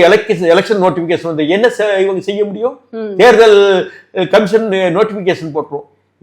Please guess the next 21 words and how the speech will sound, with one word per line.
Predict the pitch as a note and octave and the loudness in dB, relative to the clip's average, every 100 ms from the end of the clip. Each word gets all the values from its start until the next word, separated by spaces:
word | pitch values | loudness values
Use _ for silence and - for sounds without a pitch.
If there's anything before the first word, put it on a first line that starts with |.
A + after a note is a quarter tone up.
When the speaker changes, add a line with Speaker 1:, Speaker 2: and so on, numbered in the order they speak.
| G3+ | 2
Speaker 1:
எந்த | G#3 A3+ | 2 0
திட்டமும் | G#3+ B3 G#3 | 0 0 2
கொண்டு | F#3+ A#3 | 0 4
வர | G#3+ F3 | 2 2
முடியாதே. | D#3+ E3+ A3 - - _ - | -4 -2 -4 -4 -12 _ -8
இது | G#3 - | -6 -4
சும்மா | D4+ A3 A3+ | 0 4 6
ஏமாத்து. | C4 C4 A#3 C3 - F3 | 6 4 2 -4 -4 0
ஒரு | E3+ C#3+ - _ D3+ | 2 2 -2 _ -2
இந்த | D3+ - | -2 0
ச-, | F#3 D#3+ D3 D#3 C3 | 2 4 4 4 0
ச-, | D3+ - - | -4 -8 -6
இது | F#3 | -4
போடுவாங்கல்ல, | B3 G#3+ F#3+ E3 D3 | -2 0 0 0 -2
ஸ்வீட் | A#3+ B3 - - | -2 -4 -6 -4
சா-, | F#3+ F#3+ F#3 | -2 0 0
அஹ், | F#3 F#3 F#3+ | 0 0 0
பேர் | G#3+ | 0
என்ன, | A3+ C4+ - _ _ - | 0 -8 -16 _ _ -6
ஸ்வீட் | C4 - G3 | -4 -2 -2
கோட்டிங், | F3 A2+ | -2 -6